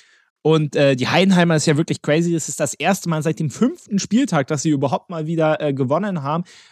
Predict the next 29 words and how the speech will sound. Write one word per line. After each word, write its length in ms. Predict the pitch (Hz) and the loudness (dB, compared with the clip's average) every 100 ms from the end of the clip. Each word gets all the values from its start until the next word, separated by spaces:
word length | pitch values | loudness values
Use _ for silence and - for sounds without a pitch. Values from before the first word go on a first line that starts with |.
| - | -2
War 140 | 147 | 2
auch 40 | 165 | 2
ein 100 | 151 | 0
bisschen 340 | 170 165 143 | 0 0 2
wildes 340 | 160 180 170 | 2 4 2
Spiel, 500 | - - 156 190 233 | -2 -6 -2 0 2
nämlich 380 | 208 165 165 147 | 0 -2 -4 -4
Union 380 | 143 156 175 175 | -2 0 0 0
fing 260 | - 160 135 | 0 0 2
besser 280 | 165 160 | 0 0
an, 200 | 135 185 | -2 -2
hatte 160 | 170 165 | -2 -2
eine 180 | 156 151 | -4 -2
riesige 340 | 165 160 143 | -4 -2 -4
Chance 600 | 127 139 151 190 214 - | -4 -2 0 0 -2 -4
durch 260 | - 147 - | -4 -4 -4
Jordan, 560 | 123 131 147 185 214 202 | -4 0 2 2 -2 -6
der 100 | 139 | -6
den 120 | 135 | -6
Ball 100 | 143 | -6
aber 140 | 147 139 | -4 -4
nur 100 | 135 | -4
an 60 | |
die 80 | 123 | -2
Latte 420 | 139 - 143 175 - _ _ _ | -2 0 0 -2 -4 _ _ _
spielte 800 | - - _ - 160 180 202 208 | -20 -20 _ 0 4 4 4 2
und 140 | 160 151 | 2 -2
im 160 | 131 | -6
Ge-, 100 | 131 | -10